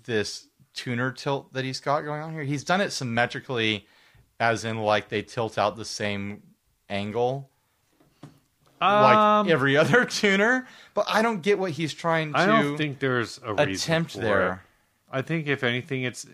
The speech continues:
Speaker 2: maybe he's just thinking, like, "Well, if you got some big old sausage fingers, maybe you need a little space between your keys."
Speaker 1: Maybe that's it. He's doing everything he can to, like, give you as much space for your fingers as possible.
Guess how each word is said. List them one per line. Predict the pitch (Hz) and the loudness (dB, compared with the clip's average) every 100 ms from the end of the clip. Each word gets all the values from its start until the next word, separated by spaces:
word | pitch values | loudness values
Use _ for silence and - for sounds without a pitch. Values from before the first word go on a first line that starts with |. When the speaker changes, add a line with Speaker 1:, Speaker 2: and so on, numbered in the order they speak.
| 127 | -14
Speaker 2:
maybe | 117 117 135 | -4 -4 -2
he's | 135 139 | -4 -6
just | 147 135 - | -6 -8 -6
thinking, | 139 135 135 | -8 -8 -6
like, | 127 107 _ _ _ | -6 -6 _ _ _
"Well, | 110 | -14
if | 107 | -10
you | 120 | -4
got | 135 147 | 0 0
some | - 120 | 0 -4
big | 95 117 147 | -2 0 2
old | 151 | 2
sausage | - 139 156 - 135 | 2 2 2 -2 -8
fingers, | - 123 131 120 | -2 0 0 0
maybe | 120 131 | -2 -2
you | 143 | -2
need | 151 | 0
a | 151 | 0
little | 151 160 | 2 0
space | - 139 151 156 | 0 0 0 0
between | 139 - 151 | -6 -6 -6
your | 151 | -6
keys." | - 156 165 156 | -6 -6 -2 0
Speaker 1:
Maybe | 185 240 285 | 0 2 4
that's | 311 294 294 - | 4 2 -2 -6
it. | 240 320 190 - - _ | -2 0 -2 -4 -20 _
He's | 208 214 | -2 -2
doing | 165 226 233 196 | 0 0 0 0
everything | 190 233 208 220 | -2 -2 -4 -2
he | 196 190 | -2 -2
can | - 185 208 | -4 -2 0
to, | 185 170 | -2 0
like, | 156 135 | 0 0
give | - 143 | -4 -4
you | 156 147 | -2 0
as | 143 135 | 0 0
much | 131 139 139 | 0 -2 -2
space | - - 135 135 | -10 -4 -4 -4
for | - 135 | -6 -4
your | 123 | -4
fingers | 120 - 120 120 107 | -6 -8 -4 -4 -4
as | 104 | -14
possible. | - 123 131 151 113 101 92 90 | -10 -2 -2 -2 -10 -10 -10 -10